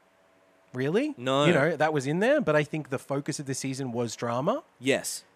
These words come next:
Speaker 1: And for better or worse, you know, some, some viewers have found that that revitalized their interest, and
Speaker 2: Uh-huh.
Speaker 1: you can tell that a lot of people are watching because it more closely resembles the other more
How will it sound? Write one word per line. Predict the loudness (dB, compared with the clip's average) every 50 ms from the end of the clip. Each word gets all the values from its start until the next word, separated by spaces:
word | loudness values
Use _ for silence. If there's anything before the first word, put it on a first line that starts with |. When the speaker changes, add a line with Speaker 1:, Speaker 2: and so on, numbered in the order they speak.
| _ _ _
Speaker 1:
And | -2 0 2 2 2 2 0 -2 -6
for | -10 -8 -6 -2
better | 0 2 4 4 4
or | 4
worse, | 4 4 4 4 2 2 -2
you | 0 2
know, | 2 2
some, | 2 2 2 4 4 4 2 0 -2 -4 -6
some | -6 -2 0 0 0 -2
viewers | -4 -2 -2 0 0 0 -2 -4 -6 -10 _ _ _ _
have | -6 -4 -2 -2 -2 -4 -6 -12 -20 -20 -20 _ _ _
found | -6 -4 -2 -2 -2 -2 -4
that | -4 -2
that | -2 -2 -2 -2 -6 -8
revitalized | -8 -8 -6 -4 -2 -2 0 0 0 2 2 2 2 2 0
their | -2 -2 0 0
interest, | -2 -2 -2 -4 -4 -6 -6 -6 -4 -2
and | -2 0 0
Speaker 2:
Uh-huh. | -2 -2 -2 -4 -6 -8 _ -18
Speaker 1:
you | -16 -12
can | -10 -10 -4
tell | -2 0 0 0 -2
that | -4 -4
a | -4
lot | -4 -4 -4
of | -4 -6
people | -6 -8 -8 -6 -6
are | -6
watching | -4 -4 -6 -6 -6 -8 -10 -8
because | -10 -12 -10 -4 -4 -4 -2 -2 -4
it | -6 -8 -8 _ _ -20 -20 -18 _
more | -4 -2 -2 -2
closely | -2 -2 -2 -2 -2 -2 -2 -4 -2
resembles | -2 -2 -2 -2 -2 -2 -2 -2 -4 -4 -4
the | -4 -2
other | -2 -2 0 -2 -2 -2 -4 -6 -6
more | -4 -2 -2 0 0 0 -2 -2